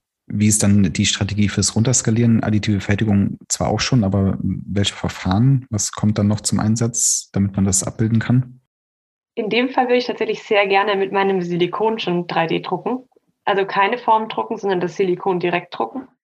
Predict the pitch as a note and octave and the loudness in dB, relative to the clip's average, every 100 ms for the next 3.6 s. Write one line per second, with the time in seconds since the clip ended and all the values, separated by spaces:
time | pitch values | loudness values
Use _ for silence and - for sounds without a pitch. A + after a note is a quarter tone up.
0 | _ _ _ - G3 G3+ F3+ - G#3+ A3 | _ _ _ -12 -2 0 0 -2 -4 -4
1 | A3+ A3 B3 B3 - _ _ _ _ _ | -4 -4 -4 -4 -6 _ _ _ _ _
2 | G#3+ G3 F#3+ F3 - _ _ _ _ G3 | -2 0 -2 -4 -14 _ _ _ _ 0
3 | A3 - C4 C4 B3+ | 0 0 0 0 -2